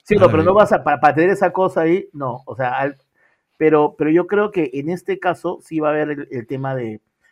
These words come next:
Speaker 1: yo creo que Red Bull, eh, acuérdate cuando Ferrari tenía su dominio, ahí el cambio, el cambio de reglamentación, ¡pam!, se lo bajan. Con Mercedes también había ya un cambio
Speaker 2: Sí, pero
Speaker 1: de
Speaker 2: esta-,
Speaker 1: reglamentación
Speaker 2: estaba
Speaker 1: nocivo, ¿no?
Speaker 2: Eccleston. Estaba
Speaker 1: Estaba,
Speaker 2: Eccleston, ¿no?
Speaker 1: estaba Eccleston.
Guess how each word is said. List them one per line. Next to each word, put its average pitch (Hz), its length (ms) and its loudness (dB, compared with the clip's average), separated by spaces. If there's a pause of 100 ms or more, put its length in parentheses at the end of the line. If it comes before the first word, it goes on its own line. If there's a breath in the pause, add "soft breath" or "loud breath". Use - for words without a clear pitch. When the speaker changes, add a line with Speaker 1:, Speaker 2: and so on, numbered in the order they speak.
(100)
Speaker 1:
yo 170 140 -2
creo 214 160 -2
que 170 80 -4
Red 165 160 -4
Bull, 180 200 -8
eh, - 120 -20 (240)
acuérdate 330 340 -2
cuando 240 220 -2
Ferrari 190 240 -4
tenía 185 240 -6
su 185 140 -8
dominio, 151 280 -6
ahí 151 120 -2
el 170 100 -4
cambio, 180 320 -4
el 127 120 -8
cambio 175 260 -2
de 180 40 -4
reglamentación, 156 800 -6
¡pam!, 143 200 2
se 113 120 -18
lo 110 100 -10
bajan. 113 280 -12 (400 soft breath)
Con 185 180 0
Mercedes 220 360 -2
también 175 320 -2
había 165 240 2
ya 170 120 2
un 165 80 -8
cambio 165 240 -2
Speaker 2:
Sí, 165 60 -4
pero 131 180 -2
Speaker 1:
de 127 80 -2
Speaker 2:
esta-, 127 220 -4
Speaker 1:
reglamentación 127 140 -8
Speaker 2:
estaba - 280 -2
Speaker 1:
nocivo, 180 180 -4
¿no? 135 60 -2 (100)
Speaker 2:
Eccleston. 110 420 -6 (760)
Estaba 147 260 -10
Speaker 1:
Estaba, - 40 -12
Speaker 2:
Eccleston, 156 360 2
¿no? 185 60 -2
Speaker 1:
estaba 160 280 6
Eccleston. 123 440 -4